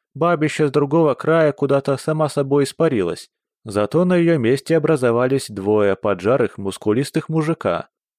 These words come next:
Один из них напряженно в меня всматривался.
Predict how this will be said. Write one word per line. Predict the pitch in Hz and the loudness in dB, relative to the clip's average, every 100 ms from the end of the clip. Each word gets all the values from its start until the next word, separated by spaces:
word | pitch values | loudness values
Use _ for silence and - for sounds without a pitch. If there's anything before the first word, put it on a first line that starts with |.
| _ - | _ -6
Один | 107 110 170 | -2 0 0
из | 185 156 | 0 2
них | 180 - | 0 0
напряженно | 143 139 135 104 117 143 165 | -2 0 0 2 0 2 0
в | 151 | 0
меня | 147 156 | -2 -2
всматривался. | - 156 127 - 98 92 85 92 87 | -2 -2 -2 0 0 0 -2 -4 -4